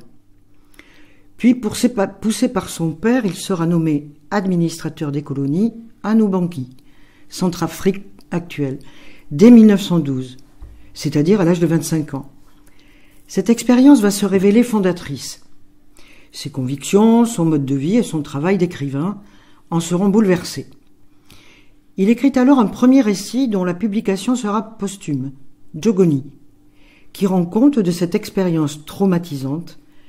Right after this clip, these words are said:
d'un noir chargé d'imposer la loi coloniale à d'autres noirs.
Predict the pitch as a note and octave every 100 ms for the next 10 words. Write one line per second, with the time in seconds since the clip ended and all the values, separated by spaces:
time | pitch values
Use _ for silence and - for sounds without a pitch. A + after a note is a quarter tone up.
0 | - - - C#3+ A3 G#3 D#3 C3+ B2 -
1 | G#3 G3 D#3+ D3+ G3+ G3 F3+ D#3 D3 F3
2 | D#3+ D3 D3+ C#3 C#3+ D3+ G3+ A3 - -
3 | _ _ E3 D3+ G#3+ F#3 D3+ C3 C3 -